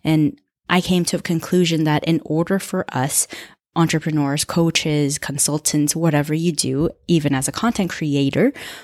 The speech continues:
we have to focus down onto help, like, exactly who we're helping. And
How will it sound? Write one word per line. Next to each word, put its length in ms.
we 180
have 360
to 420
focus 520
down 420
onto 280
help, 380
like, 260
exactly 580
who 220
we're 180
helping. 640
And 380